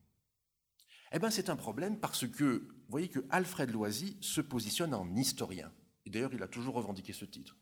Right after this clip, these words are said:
Il est historien. Donc, qu'est-ce qu'on constate ?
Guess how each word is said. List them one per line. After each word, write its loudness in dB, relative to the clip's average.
Il 4
est 4
historien. -2
Donc, 8
qu'est-ce 0
qu'on 0
constate ? 0